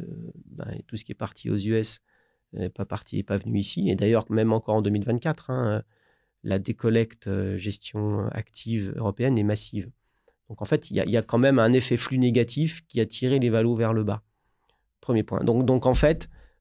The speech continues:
euh, la réponse à la question est, tant que les small mid sous-performeront les larges, la réponse est non.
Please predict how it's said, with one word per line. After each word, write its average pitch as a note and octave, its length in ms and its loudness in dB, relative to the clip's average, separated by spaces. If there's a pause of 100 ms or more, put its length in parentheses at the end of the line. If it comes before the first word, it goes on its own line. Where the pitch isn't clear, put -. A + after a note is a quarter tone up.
euh, G#2+ 800 0 (520)
la G#2+ 120 4
réponse C#3 380 2
à A#2 60 2
la A#2+ 100 4
question A#2+ 520 -2
est, C3 320 2 (760)
tant D#3 220 6
que - 120 2
les A2+ 160 4
small C3 400 2
mid B2 400 2
sous-performeront A#2+ 1080 0
les G#2 180 0
larges, A#2 480 2 (600)
la A2+ 140 2
réponse A#2+ 400 0
est A2 60 2
non. G#2 280 0